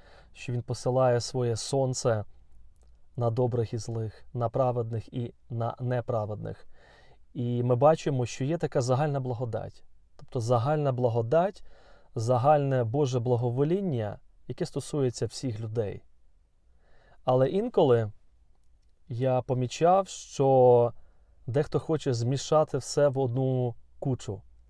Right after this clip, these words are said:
І праведників, і неправедників, що всі мають однаковий доступ до Бога, що всі мають однакове благовоління до Бога.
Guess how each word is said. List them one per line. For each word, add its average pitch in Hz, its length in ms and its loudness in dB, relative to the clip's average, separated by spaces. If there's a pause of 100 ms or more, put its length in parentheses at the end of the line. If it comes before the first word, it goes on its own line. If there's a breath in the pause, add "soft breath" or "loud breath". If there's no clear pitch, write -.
(320)
І 127 80 -6
праведників, 143 800 2
і 123 60 -2
неправедників, 139 840 0
що 120 140 0
всі 160 320 -4
мають 135 500 0 (300 soft breath)
однаковий 120 580 0
доступ 123 400 -2
до 113 140 -4
Бога, 135 560 2 (360 soft breath)
що - 200 -10
всі 131 240 -6
мають 123 360 -2
однакове 120 520 -4
благовоління 131 760 -2
до 120 140 -4
Бога. 110 480 -2